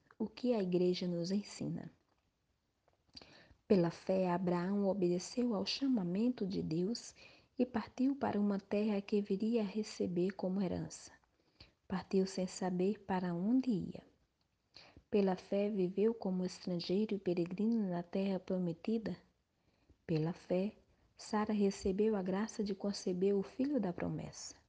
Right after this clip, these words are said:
Pela fé, finalmente, Abraão ofereceu um sacrifício, seu filho único, realizando assim a definição da fé dada pela Epístola aos Hebreus.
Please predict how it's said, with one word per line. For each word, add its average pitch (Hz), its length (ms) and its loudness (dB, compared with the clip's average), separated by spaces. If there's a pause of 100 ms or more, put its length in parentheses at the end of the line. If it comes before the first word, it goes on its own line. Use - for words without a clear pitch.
(800)
Pela 220 300 4
fé, 196 440 -2 (400)
finalmente, 220 800 2 (420)
Abraão 247 600 2
ofereceu 220 580 2
um 233 80 0
sacrifício, 214 960 -2
seu - 300 0
filho 254 520 2
único, 220 560 6 (520)
realizando 180 880 2
assim 208 580 0
a 185 80 0
definição 190 920 -2
da 185 140 0
fé 226 400 -4
dada 190 420 0
pela 180 300 0
Epístola 220 800 -4
aos 196 280 -2
Hebreus. - 600 -6